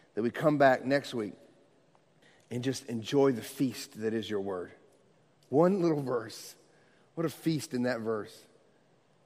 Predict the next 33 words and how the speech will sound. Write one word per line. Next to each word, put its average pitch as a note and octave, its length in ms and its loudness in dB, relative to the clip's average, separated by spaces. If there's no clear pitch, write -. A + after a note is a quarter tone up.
So, A#2 80 -10
God, C3 160 2
I B2+ 80 4
pray D3+ 280 4
this D3 180 0
for - 120 -4
all D#3 240 6
of D3+ 80 2
us, D3+ 200 -4
myself C3+ 480 -2
included. G#2+ 440 -8
And B2 100 -2
now, C3+ 160 6
Lord, C#3+ 200 6
as B2+ 100 -2
we B2 80 -2
close C#3 460 4
and A#2 100 -6
we're A2+ 80 -4
gonna A#2 140 -8
sing C#3+ 280 0
about B2 220 -2
your A#2 140 -2
greatness, C#3 840 -2
Father, C#3 180 4
help E3 240 2
us E3 120 0
to D3 100 -4
see C#3+ 240 2
that B2 140 -6
you're D3+ 260 4
so E3 260 2
great A2+ 420 -6